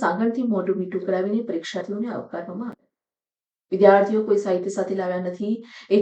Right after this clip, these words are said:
ચેક કરી વિદ્યાર્થીઓને શાળામાં પ્રવેશ આપવામાં આવ્યો હતો. આ ઉપરાંત પરીક્ષા આપવા માટે આવેલ વિદ્યાર્થીઓના બેગ, બૂટ, ચંપલ,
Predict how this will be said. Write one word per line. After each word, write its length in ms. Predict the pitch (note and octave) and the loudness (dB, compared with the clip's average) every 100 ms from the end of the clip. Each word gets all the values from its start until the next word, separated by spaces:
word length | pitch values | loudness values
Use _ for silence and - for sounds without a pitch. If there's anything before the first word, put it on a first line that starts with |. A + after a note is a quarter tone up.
| A#3 | 6
ચેક 180 | A3+ C4 | 4 6
કરી 120 | B3+ B3 | 6 6
વિદ્યાર્થીઓને 520 | G#3+ G3+ G#3+ A#3+ A#3+ | 6 6 6 2 2
શાળામાં 400 | A#3 F3+ F#3+ A3 | 2 2 4 2
પ્રવેશ 260 | G#3+ E3+ F3+ | 2 0 0
આપવામાં 320 | G#3+ F#3+ F#3+ G3 | -2 0 0 0
આવ્યો 180 | G3 G3+ | -2 -4
હતો. 160 | B3 B3 | -4 -4
આ 80 | G3 | -6
ઉપરાંત 280 | G3 G#3 A3+ | -2 -2 0
પરીક્ષા 320 | F#3+ F#3+ - G3 | 0 -2 -4 -6
આપવા 180 | G3 F#3+ | -4 -4
માટે 200 | F#3 - G3 | -4 -4 -4
આવેલ 160 | F#3 F3+ | -2 -4
વિદ્યાર્થીઓના 600 | F3+ F#3 F#3 F#3+ G3+ - - - _ _ - | -2 -4 -2 0 2 0 -4 -16 _ _ 4
બેગ, 300 | A3+ C4 C4 | 10 10 8
બૂટ, 220 | G#3 A#3 - | 4 2 4
ચંપલ, 300 | A3 G3 A3 | 0 2 2